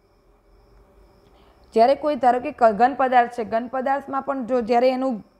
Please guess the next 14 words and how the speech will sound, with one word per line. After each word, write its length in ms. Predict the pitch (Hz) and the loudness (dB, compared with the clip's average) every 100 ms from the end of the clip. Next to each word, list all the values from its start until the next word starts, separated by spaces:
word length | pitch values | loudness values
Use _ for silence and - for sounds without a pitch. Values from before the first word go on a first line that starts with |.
| - - _ _ _ | -20 -20 _ _ _
બરફમાંથી 600 | 220 254 294 294 277 285 | 0 0 0 -2 -2 0
આપણે, 200 | 269 269 233 175 _ _ _ _ _ _ | 0 0 -2 -10 _ _ _ _ _ _
બરફમાંથી 600 | 214 226 269 - 285 285 | -2 0 0 -2 -6 -6
પાણી 380 | 294 254 226 254 | -4 -4 -2 -2
બને 320 | 262 277 285 | -4 -2 -4
છે, 240 | 277 202 185 180 _ _ _ _ _ _ _ _ _ _ _ _ _ _ _ _ _ _ _ _ _ _ _ _ _ | -4 -8 -8 -12 _ _ _ _ _ _ _ _ _ _ _ _ _ _ _ _ _ _ _ _ _ _ _ _ _
તો 80 | 254 | -2
જે 120 | 285 | 0
બરફના 480 | 262 254 269 285 285 | 0 2 0 -2 -4
ઘન 420 | 208 220 262 254 - - | 2 2 0 -8 -14 -6
પદાર્થો 460 | 262 285 285 285 | -2 -2 0 -2
છે 140 | 277 254 | 0 -2
એ 200 | 202 220 | -2 -4
બધા 320 | 226 254 | 0 0